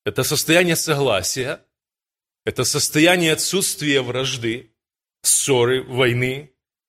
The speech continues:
это отсутствие желания причинить кому-либо зло. Состояние мира,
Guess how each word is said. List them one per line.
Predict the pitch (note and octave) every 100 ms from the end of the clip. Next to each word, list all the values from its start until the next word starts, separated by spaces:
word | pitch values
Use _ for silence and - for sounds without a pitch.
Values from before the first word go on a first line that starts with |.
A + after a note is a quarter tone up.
| _ _
это | B2 D#3+ D3+
отсутствие | D3 G3+ A3+ - F3 D#3+
желания | A2+ D#3 F3 G3+ E3+ C#3+
причинить | B2 A#2 _ D3 - E3+ F3 F#3+
кому-либо | D#3+ D#3 D#3+ D#3+ C3+ D3+
зло. | B2+ C3 A2+ - - _ _ _ _ _ _ _ _ _ _ _ _
Состояние | - C3+ - D#3 E3+ E3+ D#3
мира, | D#3 E3+ C3 F#2+ -